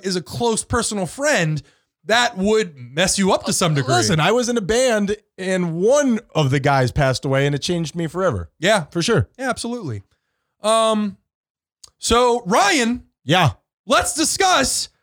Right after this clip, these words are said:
Speaker 1: are we offering her clemency or damnation?
Speaker 2: Well, first off, I think we need to start here. How much money would somebody have to pay you to poop in a diaper?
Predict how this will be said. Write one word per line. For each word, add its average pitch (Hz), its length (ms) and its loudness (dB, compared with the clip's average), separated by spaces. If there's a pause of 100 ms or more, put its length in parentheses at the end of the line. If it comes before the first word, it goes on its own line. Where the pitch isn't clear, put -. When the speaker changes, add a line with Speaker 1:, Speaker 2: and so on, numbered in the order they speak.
(300)
Speaker 1:
are 302 200 4
we 359 100 4
offering 349 480 2
her 330 180 0
clemency 339 840 0 (200)
or 349 200 2
damnation? 349 1080 2
Speaker 2:
Well, 254 400 0 (680)
first - 420 0
off, 139 440 2 (200)
I 156 80 -2
think 202 200 0
we 202 100 0
need 190 140 2
to 175 60 -2
start 170 260 2
here. 135 280 0 (720)
How 262 260 4
much 277 260 0
money 214 460 2
would 151 260 -2
somebody 208 320 0
have 196 120 0
to 180 60 -6
pay 190 180 0
you 175 120 2
to 151 80 0
poop 180 260 -2
in 165 80 -2
a 147 60 0
diaper? 131 460 -2